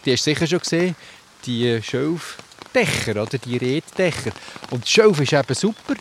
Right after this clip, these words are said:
weil das ist trocken und der ist relativ stabil, wenn es trocken ist. Also nimmt die Feuchtigkeit nicht mehr auf und kann nachher wirklich den Regen abhalten, wenn sie es,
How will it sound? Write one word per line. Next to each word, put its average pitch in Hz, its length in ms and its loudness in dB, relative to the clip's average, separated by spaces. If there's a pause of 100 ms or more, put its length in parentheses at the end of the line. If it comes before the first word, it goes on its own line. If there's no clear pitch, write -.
(360)
weil 135 120 2
das 139 180 -2
ist - 260 -2
trocken 151 480 4
und 135 300 2
der 160 220 6
ist - 180 -2
relativ 143 640 -2
stabil, 170 720 -2 (1000)
wenn 135 100 -6
es - 120 -8
trocken 151 400 0
ist. 135 160 0
Also 117 180 -2
nimmt 123 260 0
die 151 80 2
Feuchtigkeit 175 580 -2
nicht 175 160 -4
mehr 185 140 -2
auf 190 80 -4 (100)
und 110 140 -8
kann 123 300 -2
nachher 123 560 -2
wirklich 139 340 -10 (720)
den 120 120 0
Regen 131 400 2 (140)
abhalten, 113 640 -2
wenn 98 140 -6
sie 123 120 -8
es, - 220 -10